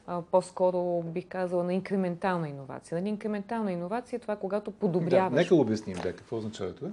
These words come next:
Speaker 1: Инкрементални иновации общо взето не се финансират вече по големите европейски програми. Инкременталните иновации са за структурните фондове. Това е да инвестираме много пари, затова програмата е три милиарда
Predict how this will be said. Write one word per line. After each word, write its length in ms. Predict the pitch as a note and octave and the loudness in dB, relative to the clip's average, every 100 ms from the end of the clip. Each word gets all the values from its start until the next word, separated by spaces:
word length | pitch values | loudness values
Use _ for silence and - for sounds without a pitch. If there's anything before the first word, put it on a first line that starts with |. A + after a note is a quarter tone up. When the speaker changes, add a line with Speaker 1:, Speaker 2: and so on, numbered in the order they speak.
| - | -2
Speaker 1:
Инкрементални 720 | A3 G#3 F#3+ F3+ F#3 B3 C4 | 0 0 0 -2 0 2 2
иновации 720 | A#3 F3+ E3+ F#3+ - B3+ C#4+ - - - - | 2 2 0 -2 -2 -2 -2 -6 -20 -20 -4
общо 280 | A3 A3 G3+ | -4 -2 -4
взето 300 | F#3 G#3+ A#3+ | -2 -2 -2
не 80 | G#3+ | -4
се 160 | - | -2
финансират 520 | G#3 G3 F3 F3 D#3+ D3+ | -2 -2 -4 -2 -4 0
вече 280 | E3+ A#3 A3 | 0 0 -2
по 60 | |
големите 460 | F3 F#3 E3+ E3 D#3+ | 2 2 2 0 -2
европейски 560 | C#3 C3+ - A#2+ - | -4 -6 -8 -10 -14
програми. 520 | - - C#3 C#3 C3 C#3+ - - | -12 -12 -10 -12 -12 -14 -20 -6
Инкременталните 720 | F#3 F3 E3 D#3+ A3 B3+ B3+ | -4 0 0 -2 -2 -2 -2
иновации 560 | G3+ E3+ F#3 A3 - C#4 | -2 -2 -2 -2 -4 -6
са 160 | - G#3+ | -4 0
за 120 | A#3 | 0
структурните 580 | - G#3 G3+ F3+ E3 - | -2 -6 -4 -6 -8 -10
фондове. 460 | - C3+ C#3 C#3+ | -12 -12 -10 -12
Това 220 | - F#3 | -6 0
е 40 | A3 | 2
да 100 | G#3+ | 2
инвестираме 580 | G3 E3+ - G#3 F3 D#3+ | 0 -2 0 2 2 2
много 480 | E3+ F#3 E3 D#3+ | 2 4 4 2
пари, 360 | E3+ G3+ A#3 D4+ | 0 2 0 -2
затова 260 | G3+ - F3 | -4 0 0
програмата 540 | F3 E3+ D#3+ D#3 C#3+ | 0 0 -2 -4 -2
е 120 | C#3+ | -4
три 320 | C3+ - E3+ | -4 0 2
милиарда 580 | E3+ D3+ C3+ A#2+ D3 G#3+ | 2 0 -2 -4 -2 -2